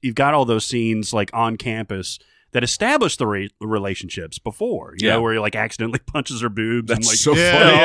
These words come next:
Speaker 3: yeah,
Speaker 1: the
Speaker 3: yeah.
Speaker 1: awkwardness with Emma Stone, and then, like, "Oh, oh, you can do this," and then McLovin getting the fake I D, and then that whole other story with Seth Rogen and, uh,
Speaker 3: Yeah. Yeah.
Speaker 1: and Bill Hader, who were fucking great, man.
Speaker 3: Yeah.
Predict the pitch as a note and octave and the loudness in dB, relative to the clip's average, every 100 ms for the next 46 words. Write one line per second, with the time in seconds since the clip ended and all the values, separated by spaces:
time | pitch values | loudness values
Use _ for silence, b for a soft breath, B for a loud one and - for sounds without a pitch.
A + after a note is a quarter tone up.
0 | E3 E3 D3 D#3 D#3 D#3 C#3+ C#3+ C#3 - | 6 6 6 4 2 2 2 2 2 0
1 | A#2 A2 B2 G#2 - D3+ D#3 D#3 C3 C3 | -2 0 -2 -2 -4 -2 0 0 0 2
2 | B2+ B2 b b - B2+ B2 C#3+ C3+ - | 0 -2 b b -4 0 0 2 2 4
3 | D3+ C3+ B2+ G#2+ D#3+ F#3+ G2+ G#2 C3 A#2 | 2 2 0 2 2 2 -2 -2 0 2
4 | A2+ A2+ A2+ G#2 A2 C3+ C3+ B2 G#2+ - | 2 2 0 -2 0 2 0 -2 -6 -6
5 | A2+ G#2+ A2 G#2+ E3 F#3+ C4 D4 C#4+ A3+ | -6 -4 -4 -4 0 2 4 4 2 2
6 | B3 C#4 A#3+ A3+ C#4 D4+ C#4+ - A3 F#3+ | 4 4 2 2 2 2 2 0 0 2
7 | D#3+ A#2+ A#2+ C3 - G3 F#3 F#3 G3 F#3 | 4 2 0 0 0 0 0 0 2 0
8 | F3 D#3 C#3+ D3 C#3+ C3+ D3+ E3+ F3 E3+ | 0 0 0 2 4 4 2 2 4 6
9 | D#3+ G3 F#3 G#3+ C#4 A#3+ E3 G#3+ C#4+ - | 4 4 4 2 2 4 4 4 0 -2
10 | - F#4+ F4+ D4+ - D#4 D#4+ E4+ E4 - | -4 -2 0 -2 -2 2 4 4 2 0
11 | D#3+ F3 G3 C#3 D3 D3+ C3+ | 0 2 2 2 2 2 2